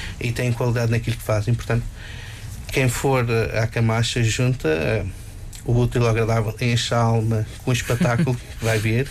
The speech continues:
Speaker 1: que é bastante diversificado e de muita qualidade, mas também, eh, alimenta o corpo <laughs> através da qualidade dos stands gastronómicos que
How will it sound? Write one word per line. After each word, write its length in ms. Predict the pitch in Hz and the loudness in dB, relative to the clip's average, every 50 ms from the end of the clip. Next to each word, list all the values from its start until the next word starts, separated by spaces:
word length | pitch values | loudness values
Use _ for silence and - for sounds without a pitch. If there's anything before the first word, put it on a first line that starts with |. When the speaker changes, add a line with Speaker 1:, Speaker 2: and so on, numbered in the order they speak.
| - - | -4 -2
Speaker 1:
que 80 | - | -2
é 40 | 120 | 0
bastante 360 | 113 120 - - 123 120 117 | 0 0 0 2 0 0 0
diversificado 760 | - 120 113 117 117 - - - - 120 113 110 107 107 - - - - - - - - - - | 0 0 0 0 0 -2 -6 -6 -4 -2 -2 -2 -2 -4 -8 -12 -12 -12 -12 -10 -12 -10 -8 -4
e 160 | 117 113 110 | -2 -2 0
de 100 | 110 117 | 2 2
muita 260 | 117 117 113 117 113 | 2 2 2 0 -2
qualidade, 500 | - 117 113 110 113 113 110 113 117 117 - - - - - - - - - | -2 -2 -2 0 0 0 0 0 0 -2 -4 -10 -14 -14 -14 -14 -14 -8 -2
mas 160 | 123 117 - | -2 -2 0
também, 520 | - 127 117 113 117 113 113 113 120 127 123 - | 0 0 0 2 2 2 0 0 0 0 -2 -2
eh, 360 | 113 113 110 110 107 104 107 107 - - - - - - - - - | -2 -2 0 0 0 0 -2 -4 -6 -10 -14 -14 -16 -16 -12 -6 -2
alimenta 380 | 117 113 113 117 113 110 123 | 0 2 2 2 2 0 0
o 40 | 113 113 | -2 -4
corpo 300 | - - 120 117 113 - - 143 131 | -2 -2 -4 -4 -4 -4 -6 -2 -2
<laughs> 120 | 151 135 113 | 0 0 0
através 540 | 104 - - 143 131 127 127 123 127 120 - | 0 0 0 0 0 0 0 0 0 0 0
da 340 | 139 120 - - - - 131 120 - | -2 -2 -4 -6 -6 -4 -4 -2 0
qualidade 420 | 156 135 123 123 123 120 117 117 | 0 0 0 0 0 0 0 0
dos 140 | 127 123 - | -2 -2 -2
stands 400 | - - 120 113 110 - - - 117 117 110 | -2 -2 -2 0 0 -2 -4 -4 -4 -2 -2
gastronómicos 580 | 120 113 - - 113 117 120 117 117 - - - - | -2 -2 -2 -2 0 0 2 0 -2 -4 -8 -14 -6
que 60 | - | -4